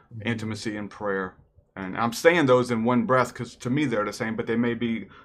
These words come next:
Speaker 2: totally different for you, right?
Speaker 1: Totally. Yeah, actually, the answer was the last thing, that, uh, there's a whole host of things. Um, with my meditations, uh, sometimes it's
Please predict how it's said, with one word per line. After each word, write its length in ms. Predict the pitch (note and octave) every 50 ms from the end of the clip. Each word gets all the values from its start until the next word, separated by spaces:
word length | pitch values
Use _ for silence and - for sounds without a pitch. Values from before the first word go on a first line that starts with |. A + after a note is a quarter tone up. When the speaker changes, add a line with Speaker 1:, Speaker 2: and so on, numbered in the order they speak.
| _
Speaker 2:
totally 320 | - - C#3+ C3+ A#2+ A#2 A2
different 460 | A2 A#2+ A#2+ A#2 - A2 F#2+ - -
for 120 | - A#2+
you, 220 | A#2 A#2 C3 A#2+ G#2+
right? 260 | F#2+ G2+ G#2 G#2 - - - _ _ _ _ _ _ _ _ _ _ - _
Speaker 1:
Totally. 400 | - A#2+ A2+ A2 A2+ A#2+ A#2+ A#2 - - _ _ _ _ - - - - - - -
Yeah, 380 | F3+ F#3+ G3+ F#3+ E3 D3+ D3 - -
actually, 400 | E3+ E3+ F#3 F3+ - F#3+ F3+ F3
the 100 | E3 E3
answer 480 | D3+ D#3 D#3+ E3 - E3 D#3 D3 C#3+ C3+
was 260 | B2+ B2+ C3+ C3 B2 -
the 120 | - C3+
last 320 | C3 C3 B2+ B2 A#2+ -
thing, 300 | - C3 A#2+ A#2 A2 A2+ A#2 -
that, 280 | C#3 C3 B2 B2+ - -
uh, 80 | D3+ D3
there's 280 | D3 C3+ C3+ C3 B2 B2
a 60 | B2
whole 280 | A#2 A2+ D3 C#3+ C3+ C3
host 400 | A#2 - C3+ C3+ B2 - - -
of 80 | A2
things. 480 | - - B2 A#2+ A#2 A#2 A#2 A#2 - - - -
Um, 320 | B2+ B2 B2 A#2+ A#2+ A#2+
with 160 | B2 B2+ B2+
my 140 | C#3+ C#3+ D3
meditations, 760 | D#3+ D#3+ D#3+ D#3 - D#3+ D3+ C#3+ - D3 C#3 C#3 C3 - - - - - - - _ _ _ _ _ _ _ _ _ _ -
uh, 920 | D3 D3 C#3+ C#3+ C#3 C3+ C3+ C3+ C3+ C3 C3+ C3+ C3 C3 C3 C3 C3 C3+ C3+ - -
sometimes 720 | - - - D#3+ D#3 D3+ - E3 D#3 D3+ D3+ D3+ C#3+ C3
it's 380 | D3 D3 C#3+ D3 - - -